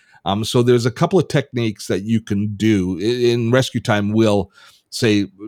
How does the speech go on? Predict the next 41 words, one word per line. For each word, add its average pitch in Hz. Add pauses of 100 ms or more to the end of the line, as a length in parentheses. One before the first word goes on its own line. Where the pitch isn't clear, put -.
(120)
"Stop 127
all 117
email 101
notifications 95
from 90
coming 92
in, 92
stop 117
all 110
notifications 101
on 87
your 85
computer 90
for 95
a 90
time." 90 (460)
Uh, 135
there's 123
other 120
people 113
that 101
need, 110
that 104
need 113
the 107
discipline 107
that 98
will, 113
you 117
will 120
actually 131
be 117
blocked 110
from 120
Facebook -
as 98
though 110
you 110
were 107
a 107
child. 101